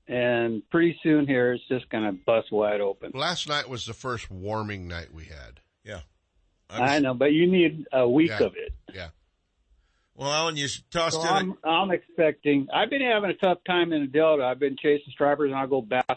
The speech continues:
Speaker 1: fishing. Um, I caught a seven and a five the other day, but I was striper fishing. So, but they're gonna make the move here real quick.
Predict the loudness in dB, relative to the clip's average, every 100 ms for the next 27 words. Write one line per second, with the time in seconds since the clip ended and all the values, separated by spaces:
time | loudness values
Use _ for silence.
0 | -4 -8 -6 -6 -8 _ _ _ _ _
1 | -4 -2 -2 -2 0 0 -2 2 2 4
2 | 2 0 -2 0 2 2 2 0 0 0
3 | 0 0 0 0 0 -2 0 0 0 -2
4 | -6 -6 -6 -8 -20 _ _ _ _ -2
5 | 2 2 0 -6 -2 0 2 2 2 2
6 | 4 2 0 0 2 2 2 0 0 0
7 | 2 2 2 -6 -8